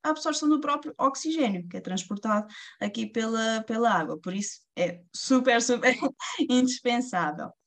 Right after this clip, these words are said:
Também no, nos rins, fazem aqui o processo de filtragem do, do nosso sangue, a água vai contribuir para ajudar a eliminar essas toxinas através da, da urina.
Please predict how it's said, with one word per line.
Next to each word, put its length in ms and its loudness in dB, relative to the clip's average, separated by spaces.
Também 420 6
no, 380 4
nos 200 6
rins, 520 0
fazem 280 4
aqui 120 0
o 80 0
processo 500 -2
de 160 0
filtragem 1200 2
do, 240 -4
do 160 -2
nosso 380 4
sangue, 520 2
a 220 6
água 240 0
vai 260 0
contribuir 800 0
para 220 -2
ajudar 400 4
a 20 6
eliminar 560 4
essas 480 -2
toxinas 800 0
através 680 -2
da, 460 0
da 160 0
urina. 400 0